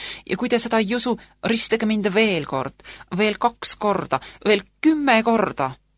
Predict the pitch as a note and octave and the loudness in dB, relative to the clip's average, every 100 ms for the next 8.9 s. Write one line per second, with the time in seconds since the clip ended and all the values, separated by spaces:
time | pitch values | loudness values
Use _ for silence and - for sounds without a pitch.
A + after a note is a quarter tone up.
0 | _ - F#3+ F#3+ F#3+ - - D#3 - - | _ -2 0 2 -2 -2 -2 0 0 2
1 | A3 - A#3+ A#3 - D3+ - - - - | 0 0 -4 0 0 0 -6 -6 -6 -6
2 | - - A#3+ B3 B3 A#3 A3+ A3+ A#3 A3 | -18 -6 -2 2 2 2 -2 2 2 2
3 | - - D#3 C#3 - _ - D4+ - B3 | -2 -6 -4 -6 -8 _ -2 -2 0 -2
4 | A3 A#3 C4+ B3 D#3+ - - - - - | 0 2 2 2 -2 2 2 2 -4 -4
5 | G3 F#3+ - E3+ D3+ - - D#3+ D#3+ D3+ | -2 -2 -6 -4 -4 -6 -8 -4 -2 -4
6 | - - - - - C#4 C4+ A3 F#3+ - | -6 -16 -18 -16 2 4 6 6 6 4
7 | - - - - - - _ _ _ _ | 2 -4 -6 -8 -10 -20 _ _ _ _
8 | _ _ _ _ _ _ _ - F#3 | _ _ _ _ _ _ _ -10 -8